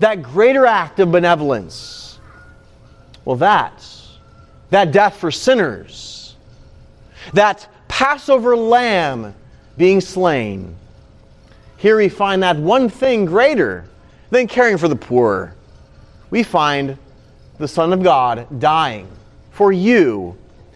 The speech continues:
and for me. Verses six through thirteen, this greater benevolence.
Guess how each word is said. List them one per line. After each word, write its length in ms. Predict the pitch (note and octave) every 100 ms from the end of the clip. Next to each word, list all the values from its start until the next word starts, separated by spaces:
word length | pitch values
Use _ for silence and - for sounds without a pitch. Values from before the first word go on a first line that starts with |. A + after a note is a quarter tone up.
| -
and 240 | C3 C3+ -
for 160 | C3
me. 540 | B2 D3+ C#3 G#2 F#2 F2 - - - - - - - -
Verses 300 | B2+ B2 B2
six 260 | F#3 F#3 -
through 120 | D#3+
thirteen, 760 | F3 C#3 - F#3 E3+ C3+ A2 - - -
this 220 | A3 G3+
greater 840 | - F#3+ A#3+ A3+ F3 A#2 F#2 F2 - - - - - -
benevolence. 1000 | C3+ C#3+ D#3 B2+ G#2 G2 - - - -